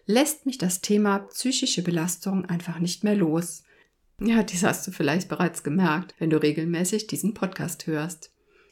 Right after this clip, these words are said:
Mir ist es ein ganz besonderes Herzensanliegen, Unternehmen und Führungskräfte dabei zu unterstützen, Beschäftigte unter anderem durch eine gelebte Achtsamkeit gesund zu erhalten. Alleine diese Zahlen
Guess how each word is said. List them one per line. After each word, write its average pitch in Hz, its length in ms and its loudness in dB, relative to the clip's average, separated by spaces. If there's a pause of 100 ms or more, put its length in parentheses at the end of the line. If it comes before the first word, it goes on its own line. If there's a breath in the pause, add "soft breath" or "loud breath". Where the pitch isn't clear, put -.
Mir 190 140 2
ist - 160 -2
es - 100 -6
ein 196 180 2
ganz 262 320 2
besonderes 220 560 0
Herzensanliegen, 190 920 0
Unternehmen 175 600 0
und 180 160 0
Führungskräfte 196 760 -4
dabei 180 260 0
zu - 140 -6
unterstützen, 175 800 -4
Beschäftigte - 800 -2
unter 262 440 0
anderem 196 400 4
durch 175 240 -6
eine 170 200 2
gelebte 190 640 -2
Achtsamkeit 202 800 -4
gesund 269 320 -2
zu - 140 -6
erhalten. 170 760 -4 (320)
Alleine 214 380 6
diese 294 300 0
Zahlen 220 800 0